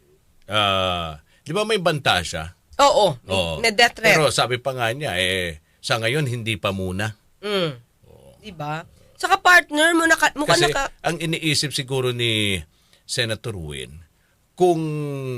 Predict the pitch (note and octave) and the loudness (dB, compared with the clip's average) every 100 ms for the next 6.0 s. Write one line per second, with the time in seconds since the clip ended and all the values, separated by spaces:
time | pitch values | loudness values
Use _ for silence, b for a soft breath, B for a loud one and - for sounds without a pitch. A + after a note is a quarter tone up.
0 | G#2 F2 D3 A#2 D3 G#3+ F#3 - B2+ - | -6 -2 -2 0 -2 -2 -4 -2 -2 -2
1 | E2+ A2+ A#2 F#2 _ _ G3+ F#3+ D3 - | -4 -2 -2 -2 _ _ -4 -2 -4 -12
2 | _ _ _ _ - A#2+ B2+ A#2 A2 G#2+ | _ _ _ _ -6 -2 0 0 -2 -4
3 | G#2 G2 F#2+ F2+ E2 C3 B2 A2+ G#2 B2 | -4 -4 -6 -6 0 2 2 2 2 2
4 | F2+ - - F#3+ F#3 A2 G#2 B2 G2 F#2+ | 2 0 2 4 4 2 0 0 0 0
5 | F#2 G2+ F#2+ F2+ F#2+ - F2 D#2 D2+ F2 | -4 -4 -6 -8 -10 -8 -8 -8 -10 -10